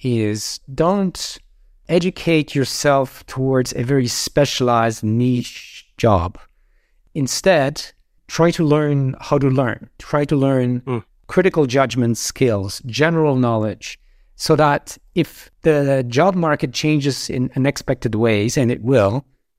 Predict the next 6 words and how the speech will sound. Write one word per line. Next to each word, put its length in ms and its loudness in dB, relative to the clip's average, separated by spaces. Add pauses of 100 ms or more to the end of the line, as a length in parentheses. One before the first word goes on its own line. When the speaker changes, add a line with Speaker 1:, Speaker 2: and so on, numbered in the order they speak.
(140)
Speaker 1:
you 200 0
can 420 0 (160)
more 240 2
easily 320 2
shift 420 -6
jobs. 460 -4